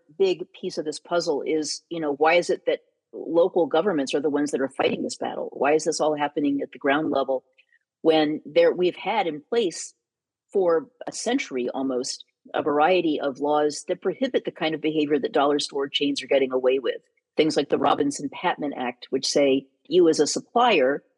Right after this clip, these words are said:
cannot charge X price for this product for this business and Y price for the product for this other business. And that's happening. You know, the dollar stores, because of their market power, are able to get discounts that just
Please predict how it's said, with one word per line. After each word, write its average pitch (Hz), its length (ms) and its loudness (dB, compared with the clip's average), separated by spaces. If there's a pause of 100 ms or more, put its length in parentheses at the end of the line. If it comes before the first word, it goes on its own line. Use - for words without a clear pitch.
(140)
cannot 160 360 0
charge 151 480 2
X 170 180 0
price 143 420 -2
for 151 200 -2
this 139 120 -2
product 135 540 0 (160)
for 139 80 0
this 170 180 0
business 135 480 -2
and 143 160 -2
Y 139 200 4
price 135 580 0 (180)
for 156 100 4
the 147 80 8
product 139 420 0
for 139 120 -4 (160)
this 143 280 0
other 233 180 6
business. 131 520 0 (220)
And 180 140 2
that's 214 220 0
happening. 247 500 -2
You 151 60 0
know, 151 100 2
the 156 60 -6
dollar 151 260 2
stores, 147 240 -4
because 156 300 -4
of 139 80 -4
their 143 100 0
market 143 360 -2
power, 175 380 0
are 143 140 0
able 147 280 -2
to 143 120 -8
get 139 220 -2
discounts - 480 -6
that - 100 -8
just - 320 -2